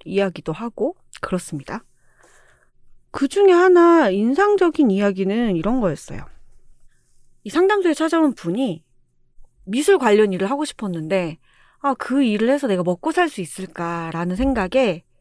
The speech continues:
그 길을 가지 않았어요. 그리고 전혀 관련 없는 분야에서 일을 했습니다.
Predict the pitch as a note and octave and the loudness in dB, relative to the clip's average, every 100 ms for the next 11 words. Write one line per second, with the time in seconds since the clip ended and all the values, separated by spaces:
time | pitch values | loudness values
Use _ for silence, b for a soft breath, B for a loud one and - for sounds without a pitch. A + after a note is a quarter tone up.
0 | - _ - C4 A#3 A#3 - E3+ E3 F#3 | -20 _ 0 2 4 2 -2 -12 -10 -8
1 | - E3+ D#3+ - _ _ _ _ - F3+ | -8 -12 -14 -20 _ _ _ _ -16 -12
2 | F#3 - F3+ A#3 C4+ C4 G3+ G#3 G4+ D#4+ | -10 -6 -2 2 2 0 -2 2 4 2
3 | G3 F#3 F3 F3 F3 D#3+ A3+ D4+ _ _ | 0 -4 -6 -6 -6 -6 -4 -6 _ _
4 | - _ G#3 F#3+ A3+ - G#3 D#3+ D3 | -20 _ -6 -4 -6 -8 -8 -10 -14